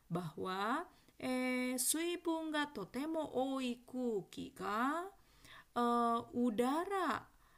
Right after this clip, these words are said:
eh, yang, eh, terkandung banyak, eh, air begitu ya. Eh, minami no umi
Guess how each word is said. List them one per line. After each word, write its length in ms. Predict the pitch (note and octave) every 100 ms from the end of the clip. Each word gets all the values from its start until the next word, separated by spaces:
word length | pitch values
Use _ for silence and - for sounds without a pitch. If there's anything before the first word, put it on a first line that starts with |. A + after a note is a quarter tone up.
| _ _
eh, 260 | G#3 G#3 G3+
yang, 480 | G3+ A3 A3+ G#3+ F#3 - - - - _ -
eh, 480 | G3 F#3 F3+ F3+ F3+
terkandung 800 | - A3+ - G#3 G#3 G#3 C4 B3+
banyak, 640 | G3+ F#3 F#3 F#3 G3+ A3+ G#3 - -
eh, 640 | G3 F#3 F3+ F3+ F3+ F3 F3 - - - _ _ _ _
air 480 | G#3+ G3 F#3+ A#3+ F4
begitu 480 | D#4 G3+ F3 - -
ya. 200 | G#3+ E4+ - - _ _ -
Eh, 240 | - G#3+ G3+
minami 800 | F#3+ G3 G3+ C4+ F#4 E4+ E4 D#4+
no 320 | D4+ D#4 D#4+ -
umi 400 | A3+ G#3+ G#3+